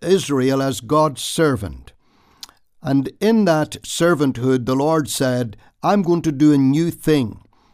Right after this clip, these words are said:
uh, for you." Actually, through the chapter, we have read some verses in that previous podcast, but let me read a few more verses.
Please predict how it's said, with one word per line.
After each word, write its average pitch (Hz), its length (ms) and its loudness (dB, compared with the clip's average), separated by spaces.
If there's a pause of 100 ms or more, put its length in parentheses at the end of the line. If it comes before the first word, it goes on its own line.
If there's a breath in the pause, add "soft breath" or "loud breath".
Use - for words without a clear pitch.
(140 loud breath)
uh, 127 120 -6
for 147 360 0
you." 135 460 2 (580 soft breath)
Actually, 147 520 2
through 202 300 0
the 139 100 -4
chapter, 139 720 -4 (180 soft breath)
we 131 160 0
have 123 140 -2
read 143 260 -2
some 156 320 -2
verses 120 500 -4
in 120 120 -2
that 123 280 -4
previous 143 520 -4
podcast, 113 720 -6
but 131 240 -6
let - 160 -4
me 170 100 0
read 151 240 2
a 131 60 -2
few 139 280 0
more 131 300 0
verses. 117 640 -4